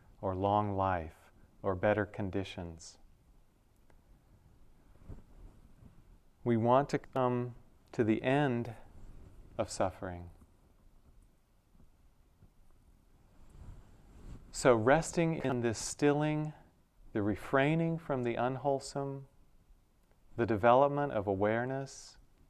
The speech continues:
the stilling of concentration, this allows the mind to open to that which is beyond conditions,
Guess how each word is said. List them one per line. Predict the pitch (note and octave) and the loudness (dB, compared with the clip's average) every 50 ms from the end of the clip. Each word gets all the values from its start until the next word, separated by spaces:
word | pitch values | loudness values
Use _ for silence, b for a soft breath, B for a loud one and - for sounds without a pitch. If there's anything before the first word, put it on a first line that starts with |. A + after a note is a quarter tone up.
| - | -10
the | G2+ G2 | -8 -8
stilling | - - - - - C#3 C3+ C3+ C#3 C#3 C#3 C#3 C#3 C#3 C3+ | -6 -6 -4 2 4 4 4 4 2 2 0 -2 -4 -4 -6
of | A2 F#2+ - | -8 -8 -6
concentration, | - A#2 A2+ A2+ B2+ C3 A2+ F#2+ - - A#2 A#2 A2+ - - C3 B2 B2 B2 B2 A#2+ - _ _ _ _ _ _ - - - - _ _ - - - - - _ _ _ _ - - - | -6 -4 -2 0 0 0 -2 -2 -2 -2 -2 -2 -2 -4 -6 -8 -6 -6 -8 -10 -14 -18 _ _ _ _ _ _ -20 -20 -20 -20 _ _ -20 -20 -20 -20 -20 _ _ _ _ -10 2 4
this | C#3+ D#3+ D#3+ - - | 4 4 4 2 -2
allows | D3+ C3 A#2 A2+ G#2 G2+ G2 G2 F#2 - | -4 -2 0 0 2 0 0 -2 -4 -6
the | - G#2+ | -6 -6
mind | G2 F#2+ F#2+ F#2 F#2 F#2 F#2 F2+ | -4 -4 -4 -4 -4 -4 -6 -6
to | - G2 - | -8 -6 -6
open | G2 F2 E2+ - - F2+ F2 F2 E2+ F2 - - - - - _ _ _ - - - - - - - - - - - - - - - - - | -6 -6 -8 -8 -10 -10 -10 -10 -12 -14 -18 -20 -20 -20 -20 _ _ _ -20 -20 -20 -20 -20 -20 -20 -20 -20 -20 -20 -20 -20 -20 -20 -20 -6
to | - A#2+ A2 | -2 0 2
that | G2+ G#2+ G#2 G2+ G#2+ | 4 6 6 6 4
which | G#2+ G2+ - - | 2 -2 -2 -4
is | G#2 F2+ - | -6 -6 -4
beyond | - G#2 G2 F#2+ G2+ G#2+ A2+ B2 B2 | -4 -2 -2 0 0 0 -2 -2 -4
conditions, | - A#2+ G#2 F2 F2+ F2 D#2+ - - F2+ F2 F2 F2 F2+ - - | -6 -6 -6 -6 -6 -6 -8 -10 -12 -12 -12 -12 -12 -14 -18 -20